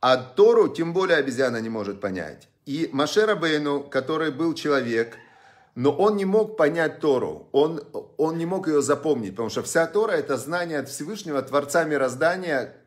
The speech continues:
э, от начала. То есть Тора начинается: "Берешит, бара Элоким, эт ашамаем вэт аарец".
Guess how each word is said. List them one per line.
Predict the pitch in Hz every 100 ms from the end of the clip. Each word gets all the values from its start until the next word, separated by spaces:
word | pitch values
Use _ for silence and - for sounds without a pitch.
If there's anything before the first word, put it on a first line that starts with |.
| -
э, | 117
от | 113 156 151
начала. | 147 147 - 170 127
То | - 110
есть | 104
Тора | 165 165
начинается: | 147 - 147 139 131 113
"Берешит, | 123 127 127 - 170
бара | 123 123 139 135
Элоким, | 127 123 143
эт | 123
ашамаем | 117 107 127 123 120
вэт | 113 117
аарец". | 110 - -